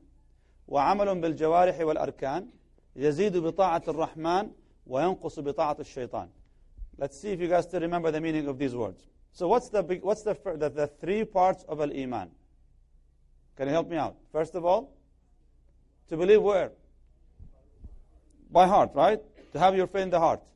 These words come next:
Okay, what's the second thing? To say it, or lisan. Not just say it, keep it in there. You have to, you have to,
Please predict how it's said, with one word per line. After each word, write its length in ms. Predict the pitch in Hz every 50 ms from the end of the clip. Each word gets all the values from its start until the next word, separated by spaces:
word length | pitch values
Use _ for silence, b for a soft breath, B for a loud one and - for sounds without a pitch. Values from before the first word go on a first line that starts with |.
| _ _ _ _ _ _ _ _ -
Okay, 200 | - 175 - 165
what's 180 | 165 185 190 196
the 60 | 185
second 320 | - 208 196 165 196 185 170
thing? 220 | 202 226 - 294 - _ _ - _ _ _ _ _ _ _ _ _ _ _ _ _ - _ - - _ _ _ _ _ _ _ _ _
To 60 | 143
say 340 | 127 - 214 220 208 156 113
it, 120 | 98 - - - - -
or 80 | - 123
lisan. 460 | 135 151 151 - 214 196 151 104 - - - _ _ _ _ -
Not 160 | 131 175 180
just 220 | 170 202 196 -
say 140 | 208 202 190
it, 80 | 165 -
keep 180 | - 196 -
it 80 | 190 180
in 120 | 202 202
there. 140 | 175 180 165
You 120 | 151 147 151
have 180 | 170 180 180 -
to, 160 | 190 170 156 -
you 80 | 139
have 200 | 160 175 175 175 -
to, 180 | 175 156 147